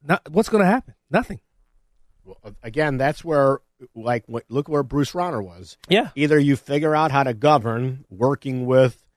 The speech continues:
Speaker 2: a legislative body that does, is, it doesn't have majorities for you, or you just go do things on your own, like Obama said, right?
Speaker 1: Yeah.
Speaker 2: What did he say? "I have a phone and a pen."
Speaker 1: Yep.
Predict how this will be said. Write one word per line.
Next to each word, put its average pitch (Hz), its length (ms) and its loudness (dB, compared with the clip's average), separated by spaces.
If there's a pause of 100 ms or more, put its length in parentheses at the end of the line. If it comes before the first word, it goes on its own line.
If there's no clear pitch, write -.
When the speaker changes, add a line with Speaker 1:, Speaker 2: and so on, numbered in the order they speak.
(340)
Speaker 2:
a 98 60 -8
legislative 127 520 -2
body 113 280 -6
that 107 180 -4
does, 120 260 -2
is, 107 280 -10
it 110 80 -16
doesn't 107 280 -6
have 117 520 -10 (460)
majorities 107 540 -2
for 101 280 -8
you, 123 240 -6 (880)
or 143 400 0
you 139 120 -4
just 135 240 -8
go 135 160 0
do 127 220 -4
things 139 280 -6
on 123 120 -6
your 120 200 -6
own, 135 420 -2 (680)
like 120 140 -6
Obama 175 440 2
said, 120 160 -8
right? 139 180 -2
Speaker 1:
Yeah. 165 120 4
Speaker 2:
What 202 60 2
did 214 120 0
he 208 80 -2
say? 135 340 -2 (340)
"I 170 200 4
have 202 240 4
a 160 80 2
phone 190 400 -2
and 180 100 0
a 160 60 0
pen." 90 540 -6
Speaker 1:
Yep. 151 160 -6